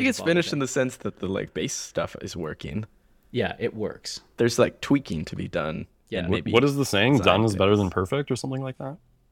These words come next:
Speaker 2: Done. Perfect is the
Speaker 1: Yes.
Speaker 2: enemy of done.
Speaker 3: Right.
Speaker 1: That's
Speaker 2: Some-,
Speaker 1: all, it's all the
Speaker 2: something.
Speaker 1: same. That all means the same thing.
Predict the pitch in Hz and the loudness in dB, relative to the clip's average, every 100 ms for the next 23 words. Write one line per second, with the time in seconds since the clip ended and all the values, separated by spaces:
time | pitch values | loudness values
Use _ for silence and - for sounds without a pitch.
0 | - 113 113 _ _ _ _ - 131 127 | -4 -2 -2 _ _ _ _ 0 2 2
1 | 107 101 - - - 101 139 147 147 127 | 0 -2 -6 -8 -2 0 0 0 -2 -4
2 | 147 156 160 _ _ _ _ _ _ _ | -6 -6 -12 _ _ _ _ _ _ _
3 | _ _ _ _ _ _ 101 90 85 - | _ _ _ _ _ _ 2 4 4 0
4 | 147 175 151 208 196 - 104 87 104 127 | 0 0 0 0 0 -2 -8 -8 -6 -4
5 | 123 101 104 98 - 95 92 101 90 | -4 -6 -12 -14 -14 -14 -12 -14 -14